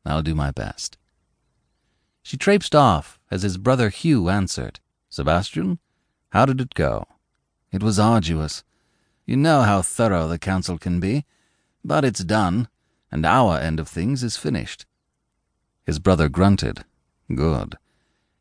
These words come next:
Any idea what Evangeline is going to get? Could be five years. Either way, she's no longer my concern." "We're all glad you're free of that woman."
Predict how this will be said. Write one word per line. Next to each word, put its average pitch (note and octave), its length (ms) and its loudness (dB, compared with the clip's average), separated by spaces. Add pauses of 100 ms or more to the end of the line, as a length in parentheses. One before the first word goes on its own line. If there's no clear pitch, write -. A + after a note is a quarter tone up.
Any F#2 180 2
idea G2 380 2
what G2 140 0
Evangeline A2+ 560 2
is A#2 120 0
going B2 220 0
to A#2 60 -2
get? C3 320 -4 (520)
Could C3 120 -2
be G2+ 120 0
five F#2 440 -2
years. G2 480 -2 (500)
Either F#2 280 0
way, F2 420 0
she's A2 200 -4
no C#3+ 140 2
longer A#2+ 360 2
my F2+ 180 0
concern." E2+ 640 -6 (720)
"We're D#2+ 180 0
all G#2+ 180 2
glad F#2 400 2
you're D2 180 -2
free B2 320 0
of C2+ 120 -2
that C2+ 220 -6
woman." A#1+ 320 -8